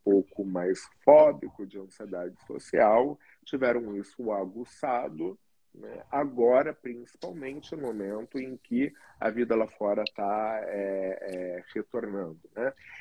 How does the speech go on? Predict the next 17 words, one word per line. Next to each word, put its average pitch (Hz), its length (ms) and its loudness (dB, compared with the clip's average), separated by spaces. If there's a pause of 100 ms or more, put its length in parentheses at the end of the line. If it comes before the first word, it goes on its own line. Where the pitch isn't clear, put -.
(140)
Então, 139 380 -2
mas 135 220 0
vamos 151 300 0
pensar 165 380 -4
o 151 120 -4
seguinte, 147 840 -6
e, 107 640 -4 (1700)
ah, 95 840 4 (280)
quando 170 240 0
a 151 60 2
gente 139 260 -6
fica 113 720 0
estragadinho, 98 1120 -8 (200)
tá, - 280 -8 (300)
de 107 80 -10
alguma 101 300 -6
coisa, 120 520 -2